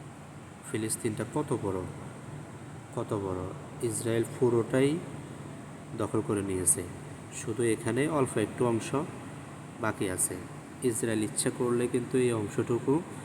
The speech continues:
গাজাবাসীর প্রতি, আহ, দরদ দেখিয়ে তাদেরকে ছেড়ে দিলেও দিতে পারে যে, "আমরা তো পুরোটা দখল করে নিয়েছি, আর এটা দরকার নেই, থাক, ওরা এখানে থাকুক।" কিন্তু ইসরায়েল সেটা করবে না।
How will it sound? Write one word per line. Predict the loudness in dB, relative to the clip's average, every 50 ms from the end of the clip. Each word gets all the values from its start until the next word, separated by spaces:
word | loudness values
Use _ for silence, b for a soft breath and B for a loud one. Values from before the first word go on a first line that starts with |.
| B B B B B B B -12 -8 -6 -2 2
গাজাবাসীর | 2 2 4 2 0 0 -2 -4 -4 -2 -2 -2 -2 0 0
প্রতি, | 0 0 2 4 4 4 4 2
আহ, | 0 -4 -8 -10 -12 -12 -12 -12 -12 -12 -12 -12 -12 -14 -14 -14 -14 -12 -8 -6 -4 -2 -2 -2 -2 -2 -4 -4 -6 -8 -8 -10 -10 -12 -12 -12 -12 -12 -10 -8 -6 0
দরদ | 4 4 6 6 4 2 4
দেখিয়ে | 2 0 0 2 2 2 2 2
তাদেরকে | 2 0 2 2 0 0 0 0
ছেড়ে | 0 2 2 4 4 4 4
দিলেও | 4 4 4 4 4
দিতে | 2 2 2 0 0
পারে | 0 0 0 0 -2 -6 -8 -10 -10 -10 -12 -12 -12 -12 -12 -12 -12 -12 -12 -12 -14 -14 -14 -14 -14 -14 -10 -6
যে, | -4 -2
"আমরা | -2 -2 0 -2 -2 0
তো | 0 -2 0 2
পুরোটা | 2 0 0 0 0 0 2 2 2
দখল | 0 0 2 0 2 4
করে | 4 4
নিয়েছি, | 4 4 4 2 0 0 -2
আর | 0 2 2
এটা | 0 0 0 0 0 0 0 2
দরকার | 2 2 2 0 -2 -2 -2
নেই, | -4 -6 -6 -8 -10 -10 -10 -6 -6
থাক, | -6 -6 -6 -10 -12 -14 -12 B B B B B B B -12 -8 -4 0
ওরা | 2 2
এখানে | 2 2 0 -2 0 0
থাকুক।" | 0 0 0 -2 -4 -6 -8 -12 -12 -12 -12 -12 -12 -12 -14 -14 -14 -8 -8
কিন্তু | -6 -4 -2 -2
ইসরায়েল | -2 -2 -2 -2 -2 -2
সেটা | -2 -2 -2 -2 -2
করবে | 0 2 0 0 2 0 0
না। | 0 -2